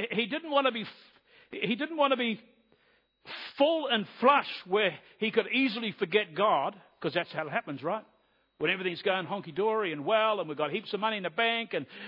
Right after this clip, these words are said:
the mortgage getting paid off easily, we've got a nice car, et cetera, and we've got an exciting life ahead. In that type of environment, it is so easily to forget God. Well,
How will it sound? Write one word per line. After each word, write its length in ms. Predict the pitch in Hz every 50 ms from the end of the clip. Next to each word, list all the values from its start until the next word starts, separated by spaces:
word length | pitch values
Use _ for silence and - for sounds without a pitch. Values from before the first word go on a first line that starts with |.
| 185 -
the 60 | - 160
mortgage 360 | 170 226 240 226 190 180 143
getting 180 | 220 220 208
paid 240 | 151 - 220 233 220
off 180 | 226 220 - -
easily, 380 | 247 233 240 214 170 214 233
we've 100 | 220 196
got 140 | 175 185 180
a 20 | 175
nice 280 | 180 196 190 180 -
car, 560 | - - - 233 247 226 226 226 220 214 208
et 80 | 202 185
cetera, 360 | - - 254 - - 247 240 226
and 100 | 202 175
we've 60 | 170
got 100 | 156 156
an 60 | 156
exciting 340 | - - 226 240 220 220 214
life 220 | 214 214 202 196
ahead. 280 | 196 185 233 240 220 - - 247 262 269 262 196 -
In 240 | 240 254 285 285
that 220 | 262 254 262 262 -
type 260 | - - 220 220 196
of 120 | 208 196 190
environment, 600 | 190 185 151 220 233 220 208 196 180 165 165 165
it 20 | 160
is 160 | - - -
so 380 | 240 233 240 240 233 233 247 262 -
easily 480 | - 247 247 247 220 165 196 185 175 170
to 140 | - - 180
forget 520 | - - 214 175 156 170 175 180 185 151
God. 320 | 135 156 147 131 123 113 - - - - _ _ _ _ _ _ _ _ _ _ _ _ _ _ _ _ _ _ _ _ _ _ _ _ _ _ _ _ _ _ _ _ _ _ _ _ _ _ _ _ _ _ _ _ _ _ _ _ _ _ _ _ _ _ _
Well, 340 | - 143 143 151 156 156 -